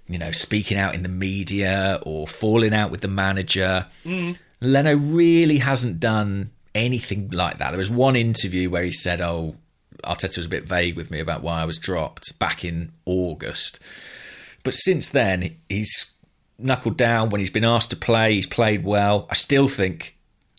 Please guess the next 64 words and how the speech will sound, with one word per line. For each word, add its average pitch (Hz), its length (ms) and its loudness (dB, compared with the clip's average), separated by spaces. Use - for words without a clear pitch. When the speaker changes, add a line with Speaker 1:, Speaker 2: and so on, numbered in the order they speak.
Speaker 1:
he's 101 160 2
a 90 40 -6
good 104 280 2
goalkeeper, 92 720 0
and 90 80 -2
I 85 60 -2
hope 110 260 0
we 92 80 -6
get 85 220 -2
some 98 340 2
money 95 240 0
for 87 380 -2
him 80 140 -4
because 80 560 -4
he's 92 180 -4
an 95 60 -2
international 82 500 -2
player. 82 500 -4
And 101 140 0
I 107 60 4
wish 117 220 2
him 113 80 0
all 113 80 4
the 107 60 2
best, 120 380 2
to - 40 -8
be 90 80 -4
Speaker 2:
Yeah. 185 120 4
Speaker 1:
honest, 151 200 -2
'cause 90 140 -4
I, 95 80 0
th-, - 200 -12
I, 95 240 -2
I - 40 -2
think 110 180 -2
he, 104 160 -4
I 98 60 0
think, 160 200 -2
I 127 60 0
think 180 260 -2
for - 140 -2
the 147 100 4
most 170 420 4
part 92 280 0
for 92 160 2
Arsenal, 90 480 0
he 107 180 0
performed 101 440 0
really 101 320 2
well. 90 260 2
And 85 80 -2
there 92 80 0
were 87 100 -2
times 90 520 0
when 92 140 -2
we 110 140 4
were 92 100 0
dire, 85 540 0
and 90 100 -4
he 120 80 4
Speaker 2:
Mm. 117 180 4
Speaker 1:
was 85 160 -2
our 82 160 0
saviour 92 540 0